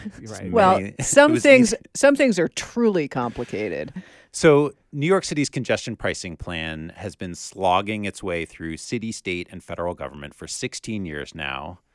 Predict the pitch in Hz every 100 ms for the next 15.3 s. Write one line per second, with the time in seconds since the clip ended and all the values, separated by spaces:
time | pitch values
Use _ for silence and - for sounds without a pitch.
0 | _ - - 135 123 107 95 85 78 80
1 | 76 - 82 - 85 65 65 80 101 -
2 | _ 87 - - 80 73 69 - 76 71
3 | 78 85 76 82 78 78 - 76 76 -
4 | - - - _ _ _ _ _ 143 127
5 | 117 _ _ _ _ 98 - 110 127 127
6 | 123 - 92 85 82 82 - 92 82 80
7 | - 78 71 - 78 73 - _ - 107
8 | 117 117 95 95 87 - 87 85 73 69
9 | 71 _ _ _ - 90 - 113 - 123
10 | 120 123 123 120 107 - 151 135 135 113
11 | 113 120 117 101 87 92 92 95 87 85
12 | 92 101 101 107 82 76 71 85 87 _
13 | 92 92 117 90 95 87 85 _ _ _
14 | _ - 98 85 87 95 117 113 - 104
15 | 101 110